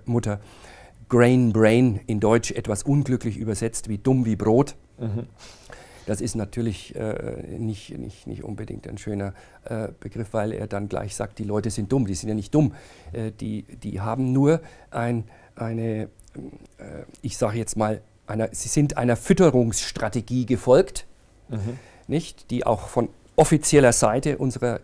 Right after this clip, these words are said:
Speaker 1: institutionellen Behö-, äh, Behörden, wie Deutsche Gesellschaft für Ern-, für Ernährung, propagiert wird, äh, die nicht gesund ist. Das heißt nicht, dass die Leute dumm sind. Und deswegen ist der Artikel etwas unglücklich gewählt. Im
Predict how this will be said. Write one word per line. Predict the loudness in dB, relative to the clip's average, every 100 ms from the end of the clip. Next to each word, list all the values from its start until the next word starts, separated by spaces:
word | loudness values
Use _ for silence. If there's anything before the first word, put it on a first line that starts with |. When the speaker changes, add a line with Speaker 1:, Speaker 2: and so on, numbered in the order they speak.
| _ 8
Speaker 1:
institutionellen | 8 6 0 0 -2 -2 0 0 0
Behö-, | -2 -2 -4 -4 -2 -4
äh, |
Behörden, | -4 -2 0 -2
wie | -6 _
Deutsche | -12 -10 -10
Gesellschaft | -8 -6 -6
für | -6
Ern-, | -10 -12 -20 -20 -16
für | -10
Ernährung, | -6 -2 -2 -2 -6 -20 -20 -20 -6
propagiert | -2 -2 -2 -4 -2
wird, | -6 -8 -20 -20 -20 -20 -8
äh, | -6 -4
die | -2 0
nicht | 4 2 4
gesund | 4 6 6
ist. | 2 -8 -8 -12 _ _ _ _ -6
Das | -4 2
heißt | 4 4 2
nicht, | -4 -6
dass | -4
die | -2
Leute | -2 -4
dumm | -10 -14
sind. | -14 -16 -14
Und | -12
deswegen | -10 -8 -8 -10
ist | -10 -10
der | -12 _ -16
Artikel | -12 -8 -6 -8
etwas | -8 -12 -12 -20 -20 -20 -20 -10
unglücklich | -4 -4 -4 -8 -10
gewählt. | -8 -6 -6 -6
Im | -8 -8